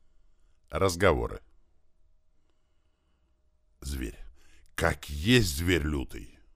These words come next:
Правильно его тихим ужасом прозвали. Все тишком да тишком.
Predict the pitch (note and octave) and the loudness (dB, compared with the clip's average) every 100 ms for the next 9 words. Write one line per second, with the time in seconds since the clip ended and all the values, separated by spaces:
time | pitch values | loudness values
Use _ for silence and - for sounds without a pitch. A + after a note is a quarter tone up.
0 | _ _ - - D#2+ F#2+ A#2 D3 C#3 C3+ | _ _ -20 -6 2 6 8 8 8 8
1 | B2 A#2 A#2+ - G#2 F2 C#2 - C#2+ B1+ | 8 4 2 2 2 2 -2 -4 -6 -4
2 | C#2+ C2 A#1+ G#1+ - - - - - - | -4 -4 -6 -8 -14 -20 -20 -20 -20 -20
3 | - - - - - - - G#1 A#1 C2+ | -20 -16 -14 -14 -16 -16 -14 -10 -6 -4
4 | C#2 B1 - - - A1+ C2+ | -4 -6 -10 -12 -8 -6 -6